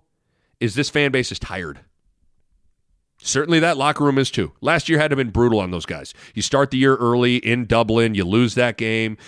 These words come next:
You lose to Georgia Southern. Your head coach gets fired. You get blasted by Oklahoma. Chinander gets fired.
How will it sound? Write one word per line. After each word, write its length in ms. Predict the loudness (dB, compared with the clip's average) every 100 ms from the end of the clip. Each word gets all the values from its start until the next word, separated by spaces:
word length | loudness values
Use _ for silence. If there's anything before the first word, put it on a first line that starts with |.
| -10
You 120 | -2
lose 200 | 2 4 2
to 60 |
Georgia 300 | 2 2 0
Southern. 460 | 0 0 4 2 0 -8 -8
Your 140 | -4
head 180 | -4 0
coach 240 | 0 0
gets 160 | -4 -8
fired. 640 | -6 -4 -4 -2 -4 -6 -10 -10
You 100 | -4
get 180 | -2 0
blasted 440 | 0 0 0 0 2
by 80 |
Oklahoma. 540 | 2 2 0 2 0 -2
Chinander 580 | -4 -4 -2 0 -2 -2
gets 160 | -4
fired. 640 | -4 -6 -4 -4 -4 -4